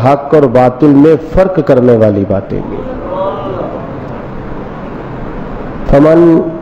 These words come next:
شہد منکم الشہر فلیصمہ، تم میں سے جو بھی کوئی اس مہینے کو پائے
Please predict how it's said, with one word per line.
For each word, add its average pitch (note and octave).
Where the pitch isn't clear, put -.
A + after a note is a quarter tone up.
شہد C#3+
منکم C3
الشہر B2
فلیصمہ، A2+
تم D3
میں D3
سے D#3
جو C#3+
بھی D3
کوئی C#3+
اس -
مہینے A#2+
کو C3
پائے A#2